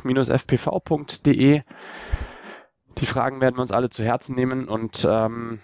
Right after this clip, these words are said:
auf jeden Fall aber nicht zeitnah behan-, äh, beantworten. Das mit dem zeitnah muss ich eben in Klammern setzen, weil wir alle irgendwie relativ viel anderes Zeug noch zu tun haben.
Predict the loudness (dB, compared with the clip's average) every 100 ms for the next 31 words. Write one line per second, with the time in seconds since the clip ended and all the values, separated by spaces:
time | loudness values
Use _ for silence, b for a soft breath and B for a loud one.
0 | _ -10 0 0 0 0 -2 0 -2 -4
1 | -8 -14 -6 -2 -2 -2 0 0 0 2
2 | 2 2 2 -2 -2 -4 -4 -8 -14 _
3 | _ _ _ _ _ _ _ _ _ -20
4 | -6 -2 0 0 -2 -2 -6 -6 -4 -4
5 | -6 -4 -4 -2 -2 -4 -4 -2 -2 0
6 | 0 -2 -6 -4 0 0 0 -2 -6 -6
7 | -4 -2 -2 -2 -6 -4 -4 -4 -10 -12
8 | -4 -2 0 -2 -6